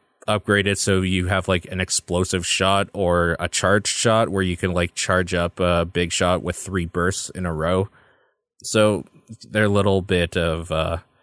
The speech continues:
a little bit of customization options there. Uh, I think the, another big thing with this game, though, is that it runs super well. Like, I've seen a few people play it on, like,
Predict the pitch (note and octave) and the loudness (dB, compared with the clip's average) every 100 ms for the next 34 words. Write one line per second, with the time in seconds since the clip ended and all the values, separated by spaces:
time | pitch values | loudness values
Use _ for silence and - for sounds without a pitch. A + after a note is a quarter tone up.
0 | _ _ _ _ _ _ _ _ _ - | _ _ _ _ _ _ _ _ _ -2
1 | G#2+ G2 F#2 F#2+ F#2 A2 F#2+ G2+ F#2+ G#2 | 2 2 4 2 0 -2 -2 -2 0 2
2 | G2 G2 F#2 F#2 F#2 F#2 - G2+ G2+ G2 | 2 0 -2 -2 -4 -4 0 4 4 4
3 | G2 _ - - _ _ _ _ _ _ | 0 _ -20 -20 _ _ _ _ _ _
4 | _ _ _ _ _ - C3 C#3+ C#3+ C#3+ | _ _ _ _ _ 2 6 8 8 8
5 | C#3 B2+ - _ - C#3 F#3+ G3+ F#3 D#3 | 8 4 0 _ -2 2 4 6 4 4
6 | B2+ - - C#3 C3+ C#3 C3+ B2 B2+ - | -2 -18 -4 2 4 6 6 4 2 2
7 | C3 D3 D3+ C3 C3 - C3 - C#3 C#3 | 4 4 4 4 4 4 2 4 4 6
8 | D3 A2+ A2 A2+ G#2+ _ - _ - A#2+ | 6 6 4 4 2 _ -20 _ -2 0
9 | A2 G2 G#2 A#2 C3 A#2+ - A2 G#2 G#2+ | 2 4 4 4 4 4 4 2 2 2
10 | F2 E2+ G2 B2+ C3+ _ _ _ - A#2 | 4 2 4 2 -2 _ _ _ 0 2
11 | A#2 A#2+ C#3 C3+ B2 A#2+ A2+ A#2 A2 A2 | 2 2 2 2 2 2 0 2 2 2
12 | G#2+ G2+ G#2 G2 F#2+ F#2 F2+ | 2 2 4 2 2 2 2